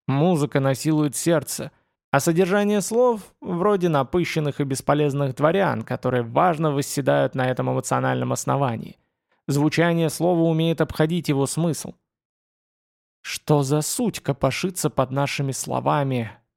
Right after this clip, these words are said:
Там залегает слой, что потешается над содержанием, которое мы привыкли черпать из повседневных разговоров. Вот о чем говорил Джон Пол,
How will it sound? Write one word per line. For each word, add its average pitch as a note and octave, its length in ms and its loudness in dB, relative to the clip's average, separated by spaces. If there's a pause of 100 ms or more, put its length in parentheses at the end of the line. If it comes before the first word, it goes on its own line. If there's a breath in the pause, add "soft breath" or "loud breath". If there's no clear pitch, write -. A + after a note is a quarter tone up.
(100)
Там F#3 260 4
залегает E3+ 540 2
слой, F3 440 0
что C3 180 -4
потешается D#3+ 720 0
над D#3 180 -4
содержанием, D#3 760 0
которое D3 400 0
мы E3 220 0
привыкли D#3 500 0
черпать D#3+ 640 0
из D3 180 -2
повседневных C#3 800 -2
разговоров. B2+ 600 0 (1300)
Вот E3 340 2
о C3 80 -2
чем C3 280 -4
говорил C3+ 420 0
Джон C3 300 -2
Пол, C3+ 400 -2